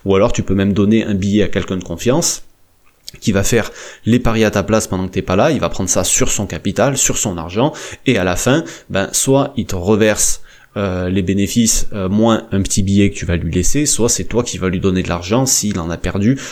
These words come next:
pour avoir suivi, euh, pour avoir pris les paris à ta place, tu vois, enfin, c'est une solution, euh, qui est aussi envisageable.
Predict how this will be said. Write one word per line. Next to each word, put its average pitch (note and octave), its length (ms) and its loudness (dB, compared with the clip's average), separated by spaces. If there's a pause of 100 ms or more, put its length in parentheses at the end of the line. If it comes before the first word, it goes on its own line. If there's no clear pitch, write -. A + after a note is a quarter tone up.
(220)
pour G#2 200 2
avoir F#2+ 220 0
suivi, G#2+ 420 2
euh, E2 480 -4
pour F#2+ 200 2
avoir G2 240 0
pris B2+ 180 4
les G2+ 80 2
paris F2+ 220 0
à F2+ 60 0
ta A2 120 0
place, A#2+ 180 0
tu - 80 -12
vois, B2 100 4
enfin, A#2 160 -2 (260)
c'est - 160 -4
une G2+ 80 -4
solution, A2+ 680 2 (380)
euh, F#2 240 -2
qui A2+ 220 0
est A#2+ 60 -2
aussi B2 500 0
envisageable. G2+ 640 0